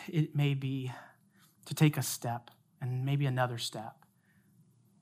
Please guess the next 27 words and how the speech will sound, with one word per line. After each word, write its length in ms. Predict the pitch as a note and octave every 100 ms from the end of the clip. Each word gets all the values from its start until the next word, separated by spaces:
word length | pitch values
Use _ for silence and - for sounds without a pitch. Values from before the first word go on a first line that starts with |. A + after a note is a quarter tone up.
| _
towards 280 | - C#3 C3
the 140 | B2 C3+
image 220 | C#3 B2+
of 80 | A#2+
Jesus 400 | B2 A#2+ A#2 -
Christ 600 | - G#2 A#2 C3 - -
as 160 | C3+ C#3
we 120 | A#2+
follow 540 | - C3 C3 C3+ B2+
you 440 | A2+ A#2+ A2 A2+ C#3+ _ _ _ _ _ _ -
and 100 | A#2+
we 80 |
do 320 | A#2 B2+ B2+ B2
what 220 | A2+ B2+
you 80 | A2+
command 340 | A2 G2 G2
of 100 | G2
us. 220 | F#2 -
I 60 | B2+
pray 260 | - B2
in 100 | A#2
Jesus' 460 | A#2 B2+ C3+ C#3 -
name, 240 | F#2+ G2 - - - _ _ -
amen. 320 | A2+ A2+ G2+ - _ _ _ _ - - _ _ _ - - - - - -
Uh, 140 | C3 A#2+
the 140 | C#3
step 500 | - - G3 A3